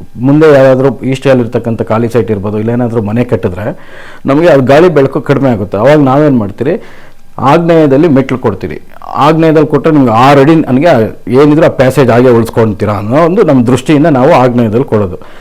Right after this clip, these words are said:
ಅದಕ್ಕೆ ಇವ್ರೇನು, ಇವ್ರೇನು ಮಾಡಿದ್ರು, "ಸರ್, ನನಗೆ ವಾಯುವ್ಯದಲ್ಲೇ ಕೊಡಿ ಮೆಟ್ಲು" ಅಂತ ಕೇಳಿದ್ರು. ನಾನು ಅವಾಗ, "ಇಲ್ಲ, ಆರು ಅಡಿ ಬೇಕೇ ಬೇಕು" ಅಂದಾಗ, "ಗುರುಗಳೇ, ನಿಮ್ಗೆ ವಾಸ್ತು ಪ್ರಕಾರ ಏನು ಬರುತ್ತೋ ಅದು ತೊಗೊಳ್ಳಿ, ಇಲ್ಲ ಆರು ಅಡಿ ಬೇಕಾ ನೋಡಿ."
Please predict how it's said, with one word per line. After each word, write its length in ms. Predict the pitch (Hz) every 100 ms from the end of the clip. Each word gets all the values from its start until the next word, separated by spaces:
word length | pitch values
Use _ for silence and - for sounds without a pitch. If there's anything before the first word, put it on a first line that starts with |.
| - -
ಅದಕ್ಕೆ 280 | 147 175 175
ಇವ್ರೇನು, 300 | 180 175 160
ಇವ್ರೇನು 400 | 117 160 175 156
ಮಾಡಿದ್ರು, 380 | 131 110 139 165
"ಸರ್, 240 | - 165
ನನಗೆ 580 | 143 135 165 202 175 95
ವಾಯುವ್ಯದಲ್ಲೇ 640 | 135 160 165 160 151 151
ಕೊಡಿ 220 | 156 127 117
ಮೆಟ್ಲು" 320 | 113 - 101
ಅಂತ 140 | 107
ಕೇಳಿದ್ರು. 380 | 156 123 113 98
ನಾನು 220 | 131 156
ಅವಾಗ, 160 | 160 165
"ಇಲ್ಲ, 160 | 160
ಆರು 260 | 120 135 151
ಅಡಿ 120 | 156
ಬೇಕೇ 440 | 143 131 143 160 147
ಬೇಕು" 300 | 123 - 98
ಅಂದಾಗ, 240 | 95 104 175 - - - - - 92
"ಗುರುಗಳೇ, 400 | 120 131 143 160
ನಿಮ್ಗೆ 420 | 147 139 120 120
ವಾಸ್ತು 480 | 92 107 147 147 170
ಪ್ರಕಾರ 400 | - 127 135 127 120
ಏನು 400 | 104 123 160 185
ಬರುತ್ತೋ 300 | 156 147 151
ಅದು 100 | 127
ತೊಗೊಳ್ಳಿ, 280 | - 113 101
ಇಲ್ಲ 240 | - 131 139
ಆರು 260 | 131 143
ಅಡಿ 120 | 143
ಬೇಕಾ 260 | 131 113 120
ನೋಡಿ." 320 | 107 131 226